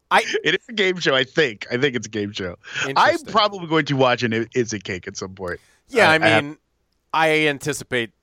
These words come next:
Speaker 1: at some point putting that on. But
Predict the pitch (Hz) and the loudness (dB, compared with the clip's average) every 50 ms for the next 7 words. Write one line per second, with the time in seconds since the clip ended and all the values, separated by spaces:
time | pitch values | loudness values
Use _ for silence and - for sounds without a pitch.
0 | _ _ _ - 131 120 117 - - 131 123 117 - 120 123 110 104 104 101 _ | _ _ _ -10 -8 -8 -8 -6 -6 -6 -6 -8 -8 -8 -6 -6 -6 -6 -10 _
1 | _ _ _ _ _ _ _ _ _ _ _ _ _ - 131 135 120 113 107 107 | _ _ _ _ _ _ _ _ _ _ _ _ _ -8 -6 -4 -4 -4 -4 -4
2 | 98 95 92 90 85 82 80 85 87 _ _ _ - 135 135 127 127 | -4 -2 -2 -4 -6 -6 -10 -12 -16 _ _ _ -2 0 0 0 0